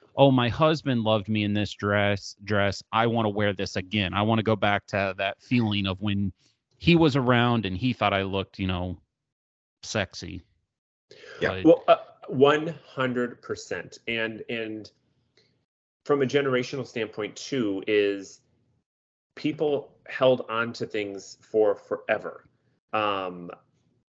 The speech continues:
Speaker 2: it, it wasn't like it is today where, you know,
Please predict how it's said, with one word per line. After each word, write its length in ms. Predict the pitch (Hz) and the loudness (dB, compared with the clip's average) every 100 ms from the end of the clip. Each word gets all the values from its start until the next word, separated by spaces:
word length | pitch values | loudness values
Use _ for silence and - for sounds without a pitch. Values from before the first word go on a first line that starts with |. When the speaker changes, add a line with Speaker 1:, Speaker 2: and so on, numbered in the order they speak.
| _ _ _ _ _ - - _ _ - | _ _ _ _ _ -18 -18 _ _ -12
Speaker 2:
it, 180 | 135 - | -12 -2
it 280 | 131 139 131 | 0 2 6
wasn't 280 | 139 139 127 | 6 6 2
like 160 | 117 | 0
it 80 | 117 | 0
is 140 | 110 | -2
today 240 | - 117 107 | -2 0 2
where, 300 | 104 101 101 | 4 2 2
you 120 | 110 | -2
know, 320 | 107 98 101 | -4 -2 -4